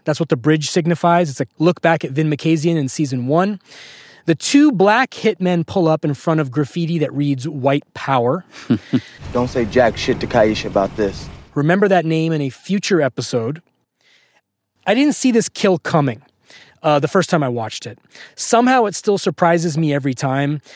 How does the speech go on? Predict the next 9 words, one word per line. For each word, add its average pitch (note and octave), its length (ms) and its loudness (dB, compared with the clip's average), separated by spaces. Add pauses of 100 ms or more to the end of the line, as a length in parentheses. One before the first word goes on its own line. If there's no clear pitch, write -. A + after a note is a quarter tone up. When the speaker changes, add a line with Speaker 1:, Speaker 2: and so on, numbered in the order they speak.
(240)
Speaker 1:
They G#3 180 4
were C4+ 200 0
sacrificial G#3 1000 0
pawns, C#3 640 0
to C#3+ 100 -12
take D#3 180 -2
this D#3 160 -4
chess F3+ 320 0
analogy, B2 600 -4